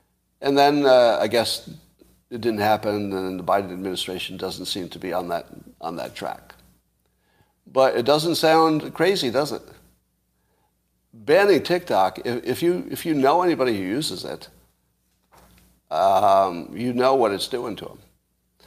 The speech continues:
Now, let me make a confession. I don't use tu-, TikTok, and the reason is it's a Chinese company. I know it would be maybe good for my business, you know, raise exposure, introduce myself to a new generation,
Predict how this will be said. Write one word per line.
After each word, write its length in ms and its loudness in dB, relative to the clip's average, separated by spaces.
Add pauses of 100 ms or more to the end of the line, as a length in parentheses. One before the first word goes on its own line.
(380)
Now, 140 0
let 200 2
me 120 4
make 240 0
a 100 -2
confession. 640 -8
I 80 -6
don't 220 2
use 160 0
tu-, 160 -6 (200)
TikTok, 540 -6
and 160 -8
the 60 -6
reason 320 -6
is 160 -10
it's 180 -12
a 120 -14
Chinese 440 -12
company. 300 -18 (1400)
I 100 -6
know 260 2
it 40 4
would 120 -2
be 340 0
maybe 340 -2
good 260 -2
for 140 -8
my 140 -2
business, 680 -6
you 120 -14
know, 320 -8
raise 400 -10
exposure, 640 -10 (460)
introduce 440 -6
myself 380 -6
to 140 -8
a 20 -8
new 320 -8 (460)
generation, 600 -10